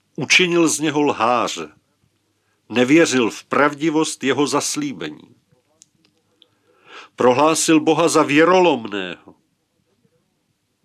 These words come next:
Nevěřil totiž v jeho věrnost. Přisoudil mu své vlastní nekvality, nespolehlivost a zrádnost. Jediní dva tehdy nehleděli na sílu nepřítele,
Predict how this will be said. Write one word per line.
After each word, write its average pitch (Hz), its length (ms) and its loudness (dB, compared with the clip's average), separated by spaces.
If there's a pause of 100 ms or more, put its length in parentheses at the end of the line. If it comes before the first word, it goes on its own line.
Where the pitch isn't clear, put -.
(720)
Nevěřil 180 440 2
totiž 127 340 -6
v - 40 -8
jeho 98 220 -4
věrnost. 123 880 -6 (840)
Přisoudil 160 600 0
mu 165 120 -4
své 160 300 0
vlastní 156 500 -4
nekvality, 165 1000 -4 (280)
nespolehlivost 123 1000 -6
a 117 60 -2
zrádnost. 113 960 -6 (1300)
Jediní 202 840 -4
dva 120 240 -2
tehdy 151 420 -2
nehleděli 139 680 -2
na 135 120 -6
sílu 131 380 -8
nepřítele, 135 800 -10